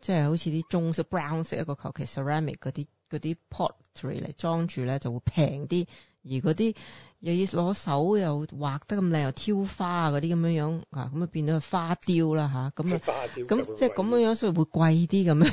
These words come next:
Speaker 1: 樣分別呢？
Speaker 2: 呢個答案我唔答你個答案啦。你，你，<laughs> 你睇下而家我哋上個禮拜我哋講啲白酒呢，下，嗰啲陶瓷幾靚，整到畫到幾靚。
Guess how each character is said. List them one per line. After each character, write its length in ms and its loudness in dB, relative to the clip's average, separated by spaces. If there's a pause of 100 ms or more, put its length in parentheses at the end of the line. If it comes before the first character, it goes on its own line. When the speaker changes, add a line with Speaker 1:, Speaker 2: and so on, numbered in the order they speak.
(120)
Speaker 1:
樣 160 6
分 200 4
別 180 8
呢？ 80 6
Speaker 2:
呢 0 -
個 0 -
答 0 -
案 40 4
我 60 2
唔 100 -6 (180)
答 200 0
你 80 2
個 100 4
答 100 -4
案 80 -12 (160)
啦。 120 -14
你， 60 -2 (100)
你， 220 0 (240)
<laughs> 240 -6
你 80 -4
睇 160 4
下 80 10
而 140 6
家 180 6
我 80 8
哋 140 -4
上 340 -4 (160)
個 140 -18
禮 220 -12
拜 180 -12
我 80 -12
哋 100 -14
講 140 -14
啲 100 -6
白 260 -10
酒 300 -14
呢， 140 -14
下， 60 -20 (500)
嗰 120 -2
啲 140 -8 (180)
陶 200 -20
瓷 180 -20
幾 100 -12 (160)
靚， 240 -8
整 180 -18
到 80 -16
畫 180 -14
到 100 -16
幾 140 -20 (120)
靚。 280 -20